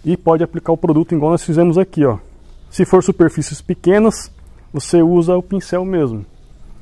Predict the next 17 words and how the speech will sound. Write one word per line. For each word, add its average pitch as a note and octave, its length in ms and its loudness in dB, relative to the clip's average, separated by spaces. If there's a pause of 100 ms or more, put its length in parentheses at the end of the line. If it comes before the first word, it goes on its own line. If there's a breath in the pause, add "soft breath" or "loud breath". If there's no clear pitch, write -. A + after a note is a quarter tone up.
(160)
tá? B2 240 -4
Se - 180 -6
for E3+ 360 4
estrutura E3+ 460 -2
metálica D3 640 0
aí C3+ 140 0
de A#2+ 140 -6
uma C#3 160 -4
casa, C#3 340 0
uma B2 100 -6
construção, C#3 720 -4 (540 soft breath)
utiliza E3 360 -2
a E3 40 -2
pistola F3+ 680 -2
ou D#3+ 120 -2
um E3+ 160 -2
rolo, E3 400 -4